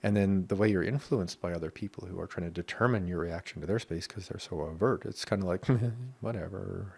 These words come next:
you know, I'm, I'm within myself moving ahead to solve whatever I need to, to move ahead. And collaboration would be cool, but right now you guys are running off to a rally, so I'm gonna go and do the thing that actually feeds me about me, not feeds me about what we share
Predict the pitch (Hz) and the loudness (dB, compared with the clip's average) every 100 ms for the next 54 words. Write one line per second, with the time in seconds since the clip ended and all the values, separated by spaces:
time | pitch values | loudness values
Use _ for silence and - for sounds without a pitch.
0 | 90 87 92 85 98 98 98 - - - | -6 -4 -2 0 2 0 -4 -12 -18 0
1 | 101 107 98 127 135 110 101 104 95 104 | 2 2 2 2 4 4 2 0 -2 -4
2 | 92 92 90 87 - 90 87 - - - | -6 -6 -8 -10 -6 -4 -4 -6 -8 -2
3 | 90 87 95 87 85 85 85 92 82 - | -2 -2 -2 -4 -2 0 0 -2 -6 -8
4 | - 87 87 87 87 - 139 - - _ | -8 -6 -6 -6 -6 -6 -4 -4 -8 _
5 | - - - - _ 90 90 - 90 82 | -20 -20 -20 -20 _ -4 -2 2 2 0
6 | - 80 73 143 113 85 98 85 85 80 | -4 -8 0 4 4 4 0 0 -4 -4
7 | 85 85 - - 95 85 85 87 - 110 | -6 -6 -6 -6 -4 -4 -4 -6 -6 -4
8 | 87 85 107 87 95 - 87 85 98 90 | -2 2 2 2 -2 -4 -2 -2 0 0
9 | 85 85 85 90 - 82 80 82 - 90 | 0 -2 -2 -4 -6 -8 -6 -6 -6 -8
10 | 82 - - - - - - - 98 87 | -8 -10 -16 -18 -18 -14 -6 0 0 0
11 | 98 87 76 85 - 80 113 76 87 98 | -4 -4 -4 -6 -6 -6 -4 -4 -6 -8
12 | 85 - - 98 87 - 87 85 82 - | -8 -10 -10 -6 -6 -4 -4 -4 -6 -8
13 | 101 - 90 - - 87 85 80 - | -8 -8 -6 -6 -6 -6 -4 -6 -8